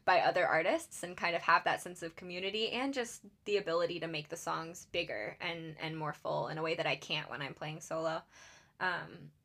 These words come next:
and it, it was awesome. It was really special. It felt really, really good.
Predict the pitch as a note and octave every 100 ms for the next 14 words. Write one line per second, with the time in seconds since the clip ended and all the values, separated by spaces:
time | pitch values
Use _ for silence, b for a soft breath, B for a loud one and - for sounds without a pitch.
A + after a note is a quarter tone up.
0 | _ - G3+ A#3 - B3 D4 - F#3+ D#3+
1 | B2+ F3+ - G3+ G#3 G#3 G3+ G3 E3+ F3
2 | C#3+ D#3+ - G3+ - G#3 E3 E3 E3 F3
3 | E3 D#3+ E3 E3+